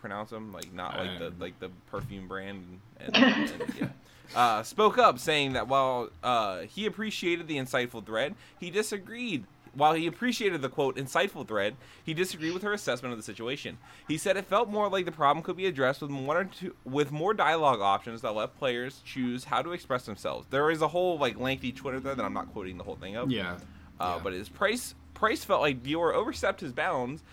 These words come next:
Speaker 1: and said, quote, "Today I'm being a female game dev. Allow me, a person who does not work with you, explain to me how to do your, explain to you how to do your job," she tweeted.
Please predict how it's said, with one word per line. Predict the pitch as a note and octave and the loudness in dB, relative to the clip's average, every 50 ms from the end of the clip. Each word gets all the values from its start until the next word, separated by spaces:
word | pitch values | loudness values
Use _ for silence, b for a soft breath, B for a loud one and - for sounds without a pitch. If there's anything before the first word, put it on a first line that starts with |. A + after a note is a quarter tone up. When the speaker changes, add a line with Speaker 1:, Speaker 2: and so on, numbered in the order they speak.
| B B B B B | B B B B B
Speaker 1:
and | B2 B2+ | -2 0
said, | B2+ - D3+ C#3 C3 - | 2 4 4 4 4 2
quote, | - D#3+ C#3+ C#3 C3+ | 4 6 6 6 4
"Today | B2+ C#3+ C#3 E3 F#3+ G#3+ | 2 2 6 6 6 6
I'm | A3 G#3 | 6 2
being | G#3+ G#3 G3 | 2 0 0
a | F3+ D#3+ | 0 -2
female | - F#3+ F#3+ F#3+ F#3+ F#3 E3+ | -2 -4 -2 0 2 4 4
game | D#3 D3+ F3 F#3 F3+ C#3+ | 4 2 0 0 0 2
dev. | B2 A#2+ A#2+ G#2+ | 4 4 4 2
Allow | G#2+ G#2+ A#2+ B2+ C3+ D#3 E3+ | 2 0 2 4 4 4 4
me, | E3+ E3+ D#3+ | 2 0 -2
a | C#3 | -2
person | C#3 - D#3 E3 - E3 D3 | 0 0 -2 -2 -2 -4 -8
who | D3+ C#3+ | -6 -6
does | C3 B2+ A2+ | -6 -4 -2
not | D3 D#3 D3+ D#3 | 0 0 0 0
work | F3+ G3 G3 - | -4 -6 -6 -6
with | C#3+ B2 A#2+ | -6 -6 -4
you, | A#2 A2 G#2+ G#2+ | -4 -4 -2 -2
explain | F2+ A#2+ B2 - - - B2+ C3 C#3+ D3+ | -2 -4 -6 -6 -6 -4 -4 -2 -2 -2
to | |
me | C#3+ C3+ B2 | -2 -2 -2
how | A#2+ - | 0 0
to | F#2 G2 | -2 -4
do | E2+ D#2+ D#2+ | -4 -6 -8
your, | E2 E2+ | -8 -6
explain | - G#2+ A2 - - - D#3+ F#3+ G#3+ | -6 -6 -6 -6 -6 -6 -6 -4 -4
to | G3+ | -6
you | F#3+ F3+ E3 F3 | -4 -4 -4 -4
how | G#3 G3+ | -4 -4
to | B2+ A2+ | -6 -4
do | F#2+ F2+ | -6 -8
your | E2+ F2 F#2+ | -8 -8 -8
job," | G2+ A2+ A#2+ C3 B2+ A2 F2+ - | -4 0 2 4 4 2 0 -2
she | - - | -10 -14
tweeted. | - F2+ C#2+ - - | -12 -12 -10 -12 -14